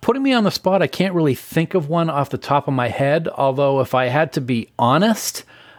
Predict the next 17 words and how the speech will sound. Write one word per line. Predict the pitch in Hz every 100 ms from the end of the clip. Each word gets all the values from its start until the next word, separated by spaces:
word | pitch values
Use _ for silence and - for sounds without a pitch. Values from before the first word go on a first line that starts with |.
| - _ _ _ _
we're | 120 120 127
gonna | 104 104 139 160
be | 170
doing | 156 170 170 156
one | 147 151
thing | 160 156
that | 143
I've | 131 113
wanted | 120 131 147
to | 139
do, | 156 160 165
and | 127
that's | 127 123
do | - 127
a |
live | 113 110 110 107 104 - _ _ _ _ _ _ _ _ _ _ -
podcast. | 107 104 - -